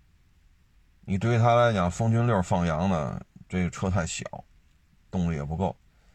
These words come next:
但是你要弄一二点四T九A T柴油这样动力总和放在这个H五上，那这事儿就 OK 了呀。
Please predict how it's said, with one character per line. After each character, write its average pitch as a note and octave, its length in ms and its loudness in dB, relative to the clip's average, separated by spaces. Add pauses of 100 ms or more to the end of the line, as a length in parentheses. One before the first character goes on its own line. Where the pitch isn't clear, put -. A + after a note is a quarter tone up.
(1600)
但 C#3 200 4
是 B2+ 80 4
你 A2+ 60 2
要 A2+ 140 4
弄 C3 220 4
一 C3+ 60 4
二 A#2+ 160 4
点 G2+ 120 4
四 A2+ 200 -4
T G#2+ 360 2
九 E2+ 240 -2
A A2 120 0
T G#2 260 -2 (100)
柴 G2 260 -2
油 G#2+ 180 0
这 G#2 40 0
样 G2 140 0
动 F#2+ 180 0
力 E2 80 0
总 C#2 200 -6
和 - 320 -8
放 F#2+ 240 -2
在 F#2+ 120 0
这 F2+ 120 0
个 D#2 260 -4 (240)
H F2+ 320 -6
五 D2+ 180 -6
上， - 160 -10 (680)
那 G#2 100 -6
这 A#2+ 100 0
事 A#2+ 120 0
儿 G#2 40 2
就 G2+ 60 0
OK G#2 320 0
了 E2+ 160 0
呀。 D2 140 -10